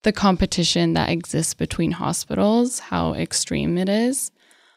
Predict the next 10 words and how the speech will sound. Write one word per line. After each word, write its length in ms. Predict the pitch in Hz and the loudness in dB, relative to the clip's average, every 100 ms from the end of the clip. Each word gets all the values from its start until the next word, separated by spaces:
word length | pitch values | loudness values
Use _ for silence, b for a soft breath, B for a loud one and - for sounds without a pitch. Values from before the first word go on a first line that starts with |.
| b - | b 4
Um, 480 | 208 196 175 175 196 | 6 8 6 4 0
so 200 | - 254 | 4 6
yeah, 280 | 240 247 208 | 8 8 8
those 200 | 208 208 | 4 2
details 340 | 220 262 247 | 2 4 4
have 120 | 240 | 4
never 220 | 214 196 | 2 0
been 180 | 196 202 | 2 2
disclosed. 760 | 196 - - 196 175 180 185 - | 2 0 -2 0 2 0 -2 -2
And 480 | 202 196 180 185 | 2 4 4 0